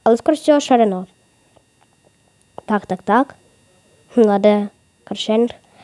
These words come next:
Да, є, і-, а ні, що це? Volkswagen, е, Passat чи Polo? Да, Volkswagen. Я не знаю, чи це Golf, я чесно не знаю. Давайте ми зараз покладемо навігатор вже зразу на нашу віллу. Ой.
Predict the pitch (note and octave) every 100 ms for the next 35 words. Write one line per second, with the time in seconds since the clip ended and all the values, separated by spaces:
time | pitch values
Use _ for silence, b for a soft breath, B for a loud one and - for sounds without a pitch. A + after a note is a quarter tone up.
0 | b b E4+ D#4+ C4 B3+ - G#3 - _
1 | - A#3+ B3+ B3+ G#3+ - - B3+ A#3+ -
2 | C#4 - G4+ A#3 - A3+ A#3+ A#3 A#3 A#3
3 | B B _ _ _ _ _ - G#3 G#3
4 | G#3 _ _ _ _ G#3+ G#3 - D#4+ -
5 | D#4 - G#3+ G#3 G#3+ E4 D#4+ D#4+ - F#4
6 | C#4 G#3+ G3+ _ _ _ _ _ _ _
7 | _ _ _ _ _ _ _ b b b
8 | - D4 E4 E4 C4+ - - A#3+ G#3+ C4+
9 | E4+ E4 C#4+ - B3 C#4+ C#4+ - D4 C4+
10 | - B3+ B3+ A#3+ G#3 G3 _ b b b
11 | - B3+ A3+ A3+ A3+ A3 - A#3 A3 G#3+
12 | G#3+ G#3+ A3 A3 A3 A3 G#3+ - - A#3
13 | A3+ G#3+ G#3+ G#3+ - A3 C#4 A3+ G3+ G3+
14 | F#3+